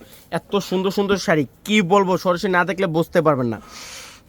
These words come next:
জারদোজি জরির কাজ করা আছে, রিয়েল স্টোনে কাজ করা। এটা হচ্ছে পাড়টা, দেখেন কত সুন্দর করে একটা পাড় করা আছে। এটা হচ্ছে জারদোজি জরি, জার-,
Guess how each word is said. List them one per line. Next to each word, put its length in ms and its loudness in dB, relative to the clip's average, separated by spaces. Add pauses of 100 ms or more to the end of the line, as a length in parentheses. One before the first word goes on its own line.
(100)
জারদোজি 540 2
জরির 360 2
কাজ 220 -2
করা 240 2
আছে, 340 0
রিয়েল 300 0
স্টোনে 340 -2
কাজ 220 -2
করা। 120 -2
এটা 160 0
হচ্ছে 140 -4
পাড়টা, 400 -2
দেখেন 300 -4
কত 260 -6
সুন্দর 440 -4
করে 160 2
একটা 140 -4
পাড় 240 2
করা 220 4
আছে। 260 0 (380)
এটা 160 2
হচ্ছে 200 0
জারদোজি 500 2
জরি, 480 2 (520)
জার-, 300 2